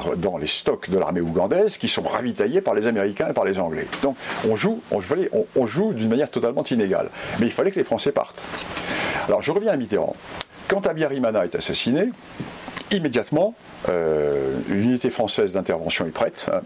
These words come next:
pour intervenir. Euh, ce serait la troisième fois. Et, et là, il suffisait immédiatement de, d'intervenir. Euh, nos unités parachutistes intervenaient. On réglait le problème avec le F P R. Et,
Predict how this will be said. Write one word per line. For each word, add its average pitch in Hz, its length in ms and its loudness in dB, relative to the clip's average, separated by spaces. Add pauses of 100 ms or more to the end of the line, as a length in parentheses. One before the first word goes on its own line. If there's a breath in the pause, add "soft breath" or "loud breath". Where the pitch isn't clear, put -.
pour 82 140 0
intervenir. 90 440 0 (220)
Euh, - 80 -2 (680)
ce - 100 -4
serait 92 180 0
la 76 80 -6
troisième 82 380 -2
fois. 196 260 0 (760 loud breath)
Et, 113 260 0
et 107 40 2
là, 135 140 4
il 110 80 -4
suffisait 117 560 2 (280)
immédiatement 123 760 2 (460)
de, 76 580 -2
d'intervenir. 110 640 0 (220)
Euh, - 100 -2 (280)
nos 80 60 0
unités 85 580 0
parachutistes 85 720 -2
intervenaient. 160 580 0 (960 loud breath)
On - 80 2
réglait 110 220 0
le 95 60 0
problème 127 540 2 (160)
avec 104 240 0
le - 120 4
F - 120 -6
P - 60 2 (180)
R. - 1040 -8
Et, 131 260 2